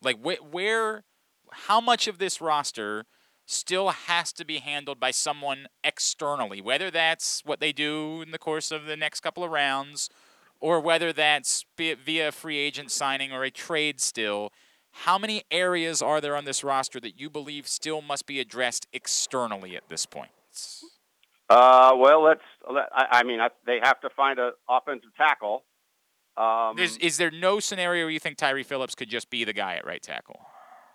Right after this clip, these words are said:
Speaker 2: I don't think he's the guy at right tackle right now.
Speaker 1: Okay.
Speaker 2: Um, could he be at some point? Maybe. I know they considered him a guard at one point. That was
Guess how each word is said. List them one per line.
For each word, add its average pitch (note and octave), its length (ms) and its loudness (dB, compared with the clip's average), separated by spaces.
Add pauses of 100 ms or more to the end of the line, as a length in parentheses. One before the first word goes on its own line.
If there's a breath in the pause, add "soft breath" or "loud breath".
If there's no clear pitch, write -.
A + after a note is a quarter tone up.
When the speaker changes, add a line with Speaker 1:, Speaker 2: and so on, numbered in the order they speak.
(1600 soft breath)
Speaker 2:
I C3 140 0
don't D#3 200 -4
think C#3+ 200 -16
he's C#3 220 -16
the B2+ 60 -14
guy A#2 220 0
at A2 80 -6
right A2+ 200 -4
tackle G#2 280 -2
right F#2 220 -6
now. E2 300 -8 (180)
Speaker 1:
Okay. F2 120 -6 (480)
Speaker 2:
Um, G#2 600 0 (1000)
could D#3 160 -10
he C3 120 -16
be C#3 180 -10
at C#3 140 -6
some D3+ 160 -2
point? E3+ 340 -2
Maybe. A#2 460 -6
I C3 120 -4
know D3+ 160 4
they D#3 140 2
considered D#3 520 -4
him C#3+ 140 -2
a B2+ 60 -6
guard C3 440 4
at B2 140 -4
one B2+ 180 -8 (100)
point. D3 260 -6 (140)
That B2 140 -4
was B2 100 -10